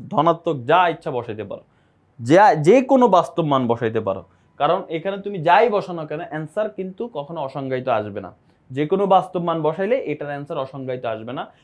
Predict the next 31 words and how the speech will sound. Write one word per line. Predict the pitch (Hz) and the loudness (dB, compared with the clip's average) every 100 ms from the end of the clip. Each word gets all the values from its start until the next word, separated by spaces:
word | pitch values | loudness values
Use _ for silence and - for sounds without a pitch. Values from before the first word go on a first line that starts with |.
| - | -4
এটার | 147 143 | 2 4
অ্যান্সার | 143 151 160 - | 4 2 0 0
সব | 180 - | -2 -4
সময় | 190 208 - | -10 -10 -10
সংজ্ঞায়িত | 139 113 104 104 98 | -10 -8 -8 -10 -12
আসবে। | 104 - _ _ _ | -12 -18 _ _ _
তার | 139 | -6
মানে | 156 147 | -4 -2
আমরা | 175 175 | -2 0
দেখতে | 175 185 175 | -2 -2 -4
পাচ্ছি | 143 - 131 - _ _ - 143 | -6 -8 -16 -16 _ _ -8 2
ওয়াই | 196 202 220 214 | 6 6 6 6
এর | 214 190 - | 6 4 -2
সকল | 226 233 262 226 170 | -2 4 4 6 2
বাস্তব | 165 - 151 143 | 2 -4 -2 0
মানের | 131 120 | 0 -2
জন্য | 117 127 190 - _ _ 156 | -6 -6 -8 -12 _ _ -4
এই | 151 | 0
যে | 160 | 2
এক্স | 180 - | 2 0
এর | 185 196 | 0 2
যে | 170 | 4
মানটা | 131 127 139 | 4 4 2
হবে, | 123 | 4
অর্থাৎ | 123 147 | 2 -2
এই | 156 156 | -4 0
টোটালটার | 175 190 202 175 | 0 2 0 -2
যে | 170 120 | 0 0
মানটা | 117 120 117 | 0 0 -2
হবে, | 113 - | -4 -6
সেটা | 185 | -4